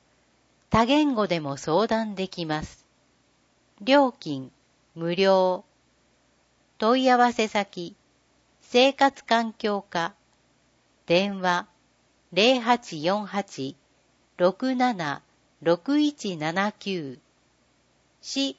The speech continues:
ホームページのキューアールコードが表記してあります。第七十一回、三原市美術展覧会の作品募集。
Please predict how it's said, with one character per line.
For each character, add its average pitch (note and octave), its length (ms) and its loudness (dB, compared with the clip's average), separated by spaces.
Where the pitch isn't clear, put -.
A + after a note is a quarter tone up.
ホ C#4+ 240 8
ー - 20 0
ム D4 160 0
ペ C#4 220 2
ー B3 40 0
ジ E3 160 -10
の D#3+ 280 -6
キ G#3 140 -4
ュ C4+ 120 0
ー C#4+ 140 6
ア - 20 4
ー C#4+ 40 2
ル C#4+ 120 -4
コ C4 200 4
ー A#3+ 40 0
ド F#3+ 140 -2
が D#3+ 260 -2
表 B3 180 0
記 F#3 140 -12
し - 120 -12
て D3+ 180 -2
あ D3+ 80 0
り C#3+ 160 -8
ま C#3+ 220 -6
す。 - 180 -20
第 C4+ 320 6
七 G#3+ 360 0
十 A#3 260 -2
一 D3 180 -4
回、 C#3+ 320 -2
三 F#3+ 140 -4
原 C#4 320 2
市 G3 200 -6
美 D#3 120 -8
術 B3 320 -4
展 C#4 300 2
覧 C#4 240 2
会 G3+ 260 -2
の D3+ 160 -6
作 D3+ 380 -6
品 A#3 380 -4
募 D#3 180 -2
集。 E3+ 480 -6